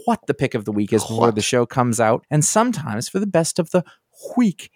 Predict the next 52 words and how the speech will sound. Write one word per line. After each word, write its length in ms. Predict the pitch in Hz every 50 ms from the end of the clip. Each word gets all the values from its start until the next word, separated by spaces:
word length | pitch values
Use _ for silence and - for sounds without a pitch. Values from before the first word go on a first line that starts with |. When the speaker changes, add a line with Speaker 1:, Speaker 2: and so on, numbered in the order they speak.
| _ _ _
Speaker 1:
in 160 | 147 147 143
panels, 720 | - - - 202 214 208 196 160 127 - 139 139 - -
<laughs> 40 | -
you 120 | - 165 147
can 100 | 147 131
follow 380 | - 156 147 143 143 143 135
us 160 | 123 117 - -
individually, 760 | - 147 147 156 147 127 127 139 143 123 117 123 120 117 117
uh, 720 | 117 123 135 - 135 - - - - 113 - - - - - - - - - - - - - - - - - - -
at 420 | - - - 147 151 156 - - -
C 240 | - - - 143
S 100 | 139 127
Kilpatrick 560 | - - 127 - - 127 120 - - 120 - - _
on 120 | 107 113
Instagram 640 | 117 113 - - 117 104 - 113 107 104 104 104 104
and 140 | 101 98
at 220 | - - 120 - -
J 240 | 107 120 113 110 110
A 40 |
Flanagan 480 | 104 - 117 113 110 110 104 107 107 104
on 280 | 92 73 104 101 98 95
Instagram. 640 | - 104 101 - - - - - - 69 65 - - - _ _ _ _ _ _ _ _
Speaker 2:
Yeah, 100 | 120 113
we 100 | 110 117
haven't 220 | 120 123 120 110
passed 240 | 95 - 101 95 -
thirteen 200 | - 95 92 92
hundred 200 | 87 85 85 85
yet, 160 | 82 - -
so 100 | - - -
you're 100 | - -
safe. 340 | - - - - - - - _ _ _ _ _ _
Speaker 1:
Yeah, 120 | - - _ _ _ _ _ _
that's 180 | - - - -
Speaker 2:
Unless, 200 | 123 127 110 120
I 60 | 135
mean, 100 | 127 117
we 60 | 113
don't 140 | 110 107 -
count 280 | - 110 107 98 90 - -
the 120 | - 98
Don't 200 | 92 - 92 90
Misses 360 | 92 90 90 - - - - -
and 260 | 85 82 85 85 87 -
the 100 | - 95
ones, 260 | 98 95 90 - -
the 100 | - -
mid 220 | - - - -
comics 320 | - - 90 - - - -
that 60 | -
aren't 160 | - - -
there. 280 | - - - - - -